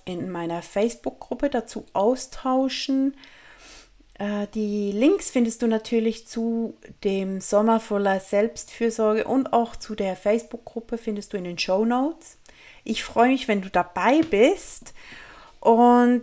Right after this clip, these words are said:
wir werden auch eine Live-Session zum Fragen beantworten machen am zweiten August und ein Live-Webinar am zehnten August. Das ist dann das Ende dieser, dieser vier Wochen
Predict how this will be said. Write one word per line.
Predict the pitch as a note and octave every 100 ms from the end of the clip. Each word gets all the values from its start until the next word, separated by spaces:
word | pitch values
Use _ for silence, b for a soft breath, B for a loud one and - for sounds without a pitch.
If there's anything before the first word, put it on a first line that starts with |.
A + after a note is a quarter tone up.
| -
wir | A3 A#3
werden | A#3+ A3+
auch | A3+ A3
eine | A3
Live-Session | G#3+ G#3+ B3 C#4 - C4+ B3+ - C4
zum | A#3+ G#3+
Fragen | - C4 D#4+ D#4+
beantworten | C#4+ B3+ C#4 - C4 C4 B3+
machen | B3 A#3+ B3 A#3
am | G3+ G3 -
zweiten | - G#3+ C4 - C#4+
August | A3 G3+ - C#4+ G#4 - - - - _
und | A#3 A#3+ A#3+ A#3+ -
ein | G3+ G3+ G3+ G3
Live-Webinar | G3+ A3+ B3+ - A#3+ A3 G#3 G3+
am | F#3 F#3+ -
zehnten | - C#4 E4+ - -
August. | F#3 - B3+ - -
Das | G#3+ -
ist | A3+ -
dann | G3+
das | F#3+ -
Ende | - F#3+ A3 C4 C4+ C4+
dieser, | A#3 - A3+ A3 A3+ B B B B B B _ A3+
dieser | - G#3 A3+
vier | A3 - A3+ G3+
Wochen | G#3 G#3+ C4 B3+ B3